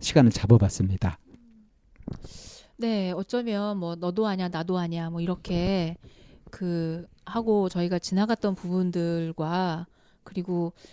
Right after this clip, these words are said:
Speaker 2: 참나, 저희 연구소에서 참여했던 프로그램에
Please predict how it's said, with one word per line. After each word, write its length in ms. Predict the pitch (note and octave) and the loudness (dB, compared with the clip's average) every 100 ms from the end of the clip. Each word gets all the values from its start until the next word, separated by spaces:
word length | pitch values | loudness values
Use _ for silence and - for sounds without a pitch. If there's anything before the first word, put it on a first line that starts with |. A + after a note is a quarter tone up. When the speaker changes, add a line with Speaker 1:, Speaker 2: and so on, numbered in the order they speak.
| - | -20
Speaker 2:
참나, 800 | - B3+ C#4 C#4 C4+ B3+ A#3 G#3+ - _ - | -10 -4 2 4 4 2 2 -2 -4 _ -6
저희 200 | F#3 F#3 | 0 2
연구소에서 640 | F3 G#3+ A3+ G3 F#3+ F#3 | 0 0 2 2 2 -2
참여했던 520 | - A#3 A#3+ A3 G3 | -4 -4 -4 -2 -4
프로그램에 720 | F#3+ G3+ F#3 F3 E3+ F3+ C4 | -4 -6 -4 -2 -2 -2 -2